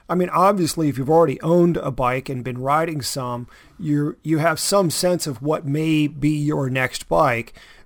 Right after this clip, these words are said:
But if you haven't been a cyclist recently, uh,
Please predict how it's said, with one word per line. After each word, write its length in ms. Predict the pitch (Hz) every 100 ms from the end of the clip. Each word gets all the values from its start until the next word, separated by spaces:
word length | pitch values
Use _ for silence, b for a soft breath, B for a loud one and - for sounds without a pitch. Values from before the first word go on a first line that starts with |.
| -
But 320 | 160 135 135 -
if 200 | 139 -
you 80 | 127
haven't 480 | 120 190 220 214 147
been 120 | 131
a 60 |
cyclist 560 | 117 135 120 - 117 -
recently, 640 | 123 113 - - 123 113 107 B B B B
uh, 520 | 120 113 113 107 107